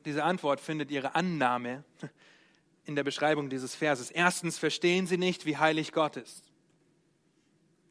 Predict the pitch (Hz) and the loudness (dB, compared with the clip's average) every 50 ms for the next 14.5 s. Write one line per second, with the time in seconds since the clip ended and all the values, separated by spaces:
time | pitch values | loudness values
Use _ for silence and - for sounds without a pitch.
0 | _ _ _ - - 180 170 165 160 - - 190 190 196 208 214 220 214 220 226 | _ _ _ -4 0 2 2 2 2 0 2 4 4 6 6 6 4 4 2 0
1 | 226 - - - _ _ _ _ _ _ _ _ _ _ _ _ _ _ _ _ | -2 -6 -12 -20 _ _ _ _ _ _ _ _ _ _ _ _ _ _ _ _
2 | _ - 170 165 151 165 156 180 196 185 - 208 185 - - 185 180 175 - 180 | _ -6 0 2 4 6 8 6 6 6 2 -2 -2 2 4 4 4 4 4 4
3 | 165 156 - 151 - - 139 123 107 - - - _ _ _ _ _ _ _ _ | 4 4 2 -4 -8 -6 -8 -8 -8 -12 -18 -20 _ _ _ _ _ _ _ _
4 | _ - 165 165 - 202 196 196 - - - 202 190 190 185 180 - - - - | _ -8 -4 2 4 6 6 6 4 2 0 2 2 2 2 0 -4 -12 -20 -20
5 | - _ - 170 180 208 190 - 196 - - 190 190 185 180 180 180 160 180 180 | -8 _ 0 4 4 4 4 2 -2 2 4 4 4 6 4 0 0 2 2 4
6 | 185 180 - - 196 185 160 139 180 202 208 208 208 185 - - - 185 170 147 | 4 4 4 2 2 2 6 8 8 10 10 8 6 4 4 4 6 6 6 6
7 | - - 156 143 135 - 135 117 - - 139 135 127 120 107 104 - - - _ | 6 4 2 2 2 2 -4 -6 -6 -6 -4 -2 -2 -2 -4 -6 -12 -20 -20 _
8 | _ _ _ _ _ _ _ _ _ _ _ _ _ - - 160 170 165 - 208 | _ _ _ _ _ _ _ _ _ _ _ _ _ 0 4 4 4 6 6 6
9 | 214 220 226 220 202 202 202 208 202 196 196 - - - - - - 202 214 226 | 6 6 6 4 4 4 4 6 4 4 2 -2 -12 -12 -8 4 6 8 8 8
10 | 226 214 - - - 190 180 165 - 170 160 151 160 147 - - 147 123 110 - | 8 6 4 4 6 6 6 6 6 6 6 6 4 0 0 0 -2 -2 -2 -2
11 | 165 165 175 226 269 247 240 214 - - - - - - - 170 185 196 196 - | 2 8 10 10 10 10 6 0 0 -4 -12 -20 -20 -4 2 4 6 6 6 4
12 | 196 170 185 - 196 208 202 202 185 180 180 - 156 147 147 147 139 156 220 277 | 6 6 6 6 6 4 6 6 6 6 4 2 -2 -2 0 -2 2 4 4 4
13 | - - 269 226 185 175 165 156 160 160 - 170 170 170 175 175 170 160 165 165 | 4 2 0 2 4 4 6 6 6 6 8 8 8 8 8 8 4 0 0 0
14 | 156 160 147 160 175 190 196 202 220 240 | 0 0 2 4 4 4 4 2 0 -2